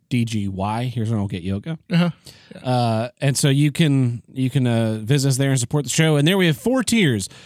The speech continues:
Speaker 1: We have the one buck tier, which gets you early access to each week's episode, plus our monthly minisodes.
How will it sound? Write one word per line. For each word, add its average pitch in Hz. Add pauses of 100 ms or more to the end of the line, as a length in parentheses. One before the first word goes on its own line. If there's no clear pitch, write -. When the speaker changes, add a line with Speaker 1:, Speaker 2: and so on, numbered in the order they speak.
(140)
Speaker 1:
We 160
have 156
the 151
one 190
buck 208
tier, 190
which 180
gets -
you 156
early 151
access 151
to 160
each 147
week's 147
episode, 147 (240)
plus 156
our 139
monthly 131
minisodes. 127